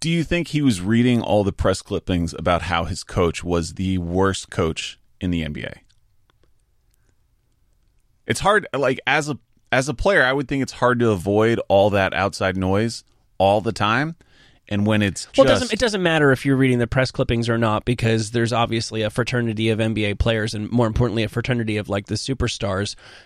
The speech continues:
Speaker 2: And you don't, you can totally tune out Twitter and,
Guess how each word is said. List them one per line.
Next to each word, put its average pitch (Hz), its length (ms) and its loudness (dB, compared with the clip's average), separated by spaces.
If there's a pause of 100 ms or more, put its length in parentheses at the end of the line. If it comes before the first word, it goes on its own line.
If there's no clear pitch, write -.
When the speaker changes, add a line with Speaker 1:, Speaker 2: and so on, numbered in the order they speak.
(160)
Speaker 2:
And 107 360 -2
you 120 140 0
don't, 117 200 0 (100)
you 131 160 2
can 113 180 -2
totally 117 440 0
tune 120 220 -4
out 107 240 -4
Twitter 107 560 0
and, 101 540 -6